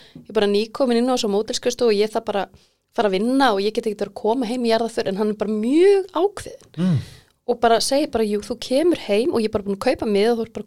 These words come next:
Speaker 1: koma heim og miða aðra leið, by the way."
Speaker 2: Ah.
Speaker 1: Þú veist, eins og hann hafi fengið bara eitthvað hugboð.
Speaker 2: Einmitt.
Speaker 1: Og ég bara tilkynni þessum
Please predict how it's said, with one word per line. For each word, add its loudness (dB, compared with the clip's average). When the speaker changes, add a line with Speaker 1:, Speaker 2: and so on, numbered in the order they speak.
Speaker 1:
koma -2
heim -4
og 4
miða 8
aðra 4
leið, 2
by 4
the 0
way." -2
Speaker 2:
Ah. -6
Speaker 1:
Þú -8
veist, -2
eins 2
og 2
hann 2
hafi 2
fengið 0
bara -2
eitthvað -6
hugboð. 0
Speaker 2:
Einmitt. -2
Speaker 1:
Og 4
ég 6
bara 4
tilkynni 0
þessum 2